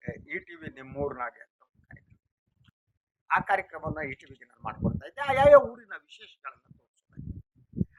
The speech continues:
ಆ ಸಂದರ್ಭದಲ್ಲಿ ನಾನು ಹೋದಾಗ ತಿಪ್ಟೂರಿಗೆ, ತಿಪ್ಟೂರು ಹೇಳಿದ್ರೆ ಇಲ್ಲೊಬ್ರು ಒಂದು ಡ್ಯಾನ್ಸ್ ಸ್ಕೂಲ್ ಇಟ್ಕೊಂಡಿದ್ದಾರೆ ಬನ್ನಿ,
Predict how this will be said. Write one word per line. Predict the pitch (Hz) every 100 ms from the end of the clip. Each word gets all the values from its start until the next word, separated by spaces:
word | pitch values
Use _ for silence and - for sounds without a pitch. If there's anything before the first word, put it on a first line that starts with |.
| - 214
ಆ | 269
ಸಂದರ್ಭದಲ್ಲಿ | 269 269 247 226 196 208 214
ನಾನು | 170 160
ಹೋದಾಗ | 151 - 233
ತಿಪ್ಟೂರಿಗೆ, | - 302 - 269 170 _ _ _ _ - - - _ _ _ _ _ _ -
ತಿಪ್ಟೂರು | 294 - 370 311
ಹೇಳಿದ್ರೆ | 247 226 254
ಇಲ್ಲೊಬ್ರು | - 202 156 123
ಒಂದು | 120
ಡ್ಯಾನ್ಸ್ | - 151 208 -
ಸ್ಕೂಲ್ | - 196 160
ಇಟ್ಕೊಂಡಿದ್ದಾರೆ | - 131 113 117 -
ಬನ್ನಿ, | - 127